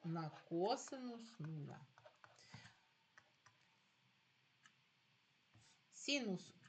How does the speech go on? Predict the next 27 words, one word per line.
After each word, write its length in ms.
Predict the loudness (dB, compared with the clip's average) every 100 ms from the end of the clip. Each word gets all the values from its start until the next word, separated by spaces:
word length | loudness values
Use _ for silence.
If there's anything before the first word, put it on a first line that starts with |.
| 0
нуль — 340 | 4 6 4 -2 -10
це 200 | -6 -2
нуль, 380 | 2 4 8 6 6 -10 -18 -18 -20 -18 -18 -16 -16 -8 6
ну, 80 | 10
а 100 | 10
тут 220 | 6 0
можемо 480 | 2 4 6 4 4
і 80 | 4
не 160 | 6
рахувати, 560 | 6 4 6 12 12 10
тому 240 | 2 2
що 180 | 2 2
нуль 180 | 4 4
помножити 560 | 2 2 2 2 2 2
на 180 | 6
будь-що, 520 | 6 4 2 2 2 2
що 200 | 2 0
б 120 | 2
там 180 | 0 0
не 80 |
було, 360 | 0 -2 2 0
буде 260 | 0 -4 -4
все 240 | -8 -6
рівно 400 | -4 -2 -2 -4 -8
нуль. 320 | -10 -8 -12 -14 -20 -18 -18 -18 -20 -20 -20 -20 -20 -16
Дорівнює 520 | -10 -2 0 0 -4 -10 -12 -10
нуль. 140 | -10